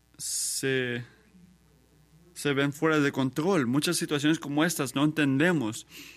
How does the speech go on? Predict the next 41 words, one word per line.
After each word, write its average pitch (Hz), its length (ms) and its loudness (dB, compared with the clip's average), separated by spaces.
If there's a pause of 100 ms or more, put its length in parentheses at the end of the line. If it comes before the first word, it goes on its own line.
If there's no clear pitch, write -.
(160)
No 147 160 4
vemos 165 300 2
el 143 100 2
punto 147 460 2
de 135 160 2
que 127 320 -2 (360)
esta 135 280 -2
gente 139 220 0
vaya 135 460 0 (260)
a 123 100 -4
la 113 160 -4
cárcel. 165 560 -4 (840)
Este, 120 520 -4 (540)
de 139 100 -2
repente 147 300 0
algunos 170 200 2
de - 40 2
ustedes 160 200 2
son 156 160 4
raros 143 340 0
y 151 40 2
les 120 180 0
gusta 156 320 4
el 165 80 2
conflicto 156 580 2
y 139 140 4
dices, 131 380 0 (100)
"Señor, 156 320 4
dame 165 220 2
más 170 200 2
conflicto 156 580 2
hoy". 170 180 2 (200)
Yo 185 100 2
no 202 100 4
soy 202 220 4
así. 123 340 -4 (520)
Yo 170 120 4
no 208 160 4
oro 165 320 4
por 139 160 0
conflicto. 123 680 -4